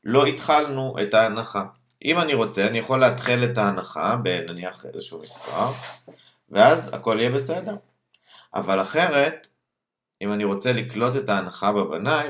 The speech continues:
וזה באמת רצוי, ואמרתי לכם, הבנאים נועדו כדי להתחיל את התכונות, אזי אנחנו נצטרך לכתוב בנאי, אז בואו נכתוב ביחד בנאי. אנחנו נכתוב בנאי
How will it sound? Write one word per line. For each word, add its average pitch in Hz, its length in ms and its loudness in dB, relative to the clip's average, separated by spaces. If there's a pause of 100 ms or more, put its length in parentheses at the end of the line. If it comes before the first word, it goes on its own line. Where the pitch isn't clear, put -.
וזה 85 200 -10
באמת 98 340 -4
רצוי, 101 380 -6
ואמרתי 117 400 -6
לכם, 110 280 -6 (220)
הבנאים 87 520 -4
נועדו 104 340 -2
כדי 101 200 -2
להתחיל 87 360 -6
את - 40 -10
התכונות, 80 520 -10 (1080)
אזי 156 540 4 (300)
אנחנו 101 320 -4
נצטרך 92 380 -8
לכתוב 101 400 -6
בנאי, 101 300 -4 (180)
אז 85 120 -8
בואו 92 200 -2
נכתוב 95 360 -10
ביחד - 300 -6 (140)
בנאי. - 220 -18 (3250)
אנחנו 117 360 -2
נכתוב 123 420 0
בנאי 135 480 0